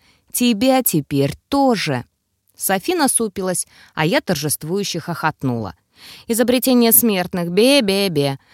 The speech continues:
А то я не вижу, от какого дизайнера платье Софии. Да и бельишко она тоже известной смертной марки носит. Будет гнуть свое про видеосъемку, потребую снять все смертные тряпки.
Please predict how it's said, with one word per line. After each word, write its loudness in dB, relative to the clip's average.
А 0
то 4
я 6
не 4
вижу, 0
от -4
какого 0
дизайнера 0
платье -4
Софии. -4
Да 0
и 4
бельишко 2
она 2
тоже 2
известной 0
смертной 2
марки 0
носит. -4
Будет -2
гнуть 0
свое 0
про -2
видеосъемку, -2
потребую 0
снять 2
все 0
смертные 0
тряпки. -2